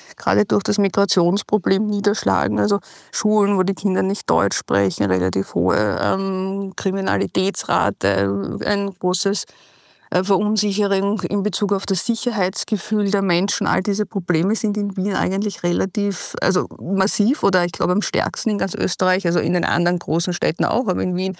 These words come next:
ähm, ist es doch, äh, am stärksten ausgeprägt.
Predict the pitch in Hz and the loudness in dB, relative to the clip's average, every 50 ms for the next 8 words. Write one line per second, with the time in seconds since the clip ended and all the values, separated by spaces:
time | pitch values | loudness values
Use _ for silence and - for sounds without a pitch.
0 | - - - - - - - - 170 170 170 170 165 180 208 196 - - 160 165 | -12 -20 -20 -20 -20 -10 -4 0 2 2 4 4 2 2 0 -2 0 0 0 0
1 | 180 - - - 165 165 147 - - - - - - - - - 185 185 - - | 0 0 0 0 2 2 0 0 -2 -4 -6 -8 -8 -6 -6 -6 -6 -8 -8 -4
2 | - - 180 190 175 - - 175 156 170 - - - - - 165 175 - - 208 | 0 0 2 2 2 2 2 2 2 0 0 -2 0 0 2 2 2 0 0 -2
3 | - - 208 214 - - - | 0 2 2 0 0 -4 -12